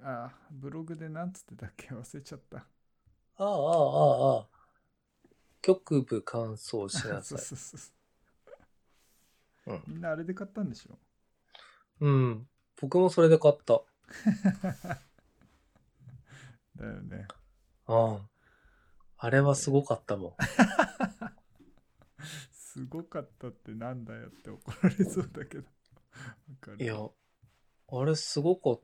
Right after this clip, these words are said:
Speaker 2: たでしょ。
Speaker 1: 今年の夏のあの、流行語大賞だもんね。
Speaker 2: うん。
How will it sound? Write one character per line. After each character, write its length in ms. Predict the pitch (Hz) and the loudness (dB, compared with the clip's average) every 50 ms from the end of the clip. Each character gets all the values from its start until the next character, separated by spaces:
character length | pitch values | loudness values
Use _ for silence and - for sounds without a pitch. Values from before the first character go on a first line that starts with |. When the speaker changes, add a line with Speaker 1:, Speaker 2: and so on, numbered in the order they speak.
| _ | _
Speaker 2:
た 100 | - 117 | -10 -8
で 120 | 101 104 95 | -8 -8 -10
し 180 | - - - | -12 -12 -12
ょ。 60 | 107 | -12
Speaker 1:
今 80 | 98 - - - - - - - _ _ _ _ _ - - | -12 -12 -14 -18 -20 -20 -20 -20 _ _ _ _ _ -20 -16
年 280 | - 147 151 151 - 151 | -16 -14 -14 -14 -16 -16
の 140 | 147 147 143 | -16 -14 -14
夏 340 | 143 143 143 135 - - 147 | -12 -12 -12 -12 -14 -14 -14
の 160 | 139 135 135 | -12 -12 -12
あ 60 | 135 | -12
の、 340 | 131 131 127 123 123 120 - - _ _ _ _ _ - | -12 -12 -12 -14 -14 -16 -18 -20 _ _ _ _ _ -12
流 220 | 147 139 143 139 | -10 -10 -10 -10
行 180 | 131 - 143 139 | -8 -8 -6 -6
語 120 | 135 139 | -6 -8
大 200 | 135 135 123 120 | -10 -10 -12 -12
賞 140 | 113 - - | -12 -16 -18
だ 60 | - - | -18 -18
も 80 | - | -18
ん 80 | - - | -18 -20
ね。 80 | - - - _ _ _ _ - _ _ _ _ _ _ - - - - _ | -20 -20 -20 _ _ _ _ -20 _ _ _ _ _ _ -20 -20 -20 -16 _
Speaker 2:
う 60 | - 120 | -10 -8
ん。 800 | 110 110 110 110 110 110 107 107 107 104 104 101 101 110 113 | -8 -6 -6 -6 -6 -8 -8 -8 -10 -10 -12 -12 -14 -16 -20